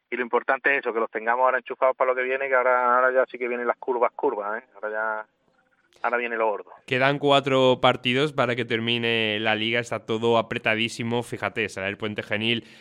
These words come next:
Speaker 2: es sexto con cuarenta y seis puntos, con cuarenta y nueve está el Ceuta B. Eh, ¿se cree dentro del Estadio Celeste, el Estadio Pontano, que se puede alcanzar esos puestos de playoff? ¿Hay esperanzas de alcanzar el sueño?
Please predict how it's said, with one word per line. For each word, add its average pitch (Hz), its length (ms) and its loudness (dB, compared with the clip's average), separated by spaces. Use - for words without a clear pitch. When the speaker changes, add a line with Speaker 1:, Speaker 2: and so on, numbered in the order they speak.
Speaker 2:
es 113 240 -2
sexto 117 440 -4
con 127 220 0
cuarenta 113 300 0
y 107 40 -10
seis 120 200 -6
puntos, 117 340 -6
con 117 180 -4
cuarenta 107 340 -4
y - 20 -8
nueve 110 220 -2
está 110 460 -2
el 120 260 0
Ceuta 117 420 -2
B. 117 360 0
Eh, 107 180 -4
¿se - 260 -6
cree 123 500 2
dentro 120 360 -4
del 107 280 0
Estadio 110 380 -2
Celeste, 104 460 -6
el 104 60 -2
Estadio 110 600 0
Pontano, 107 500 -2
que - 80 -6
se 110 160 -4
puede 123 360 0
alcanzar 110 760 0
esos 107 420 -4
puestos 107 380 -6
de 98 300 -4
playoff? 95 440 -4
¿Hay 104 220 2
esperanzas 110 520 -4
de 98 60 -2
alcanzar 98 340 -4
el 92 100 -4
sueño? 101 380 -10